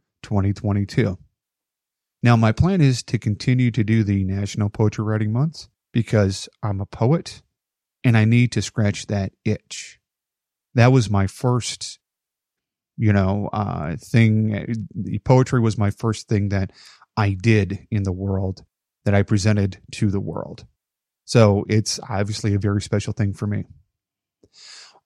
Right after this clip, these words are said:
Also, I'm gonna be doing the National Novel Writing Month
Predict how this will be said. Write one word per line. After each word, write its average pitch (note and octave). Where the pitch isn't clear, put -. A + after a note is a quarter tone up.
Also, F#3
I'm A#2
gonna G#3
be D3+
doing A2+
the G2+
National G#2+
Novel A#2
Writing G2+
Month G#2+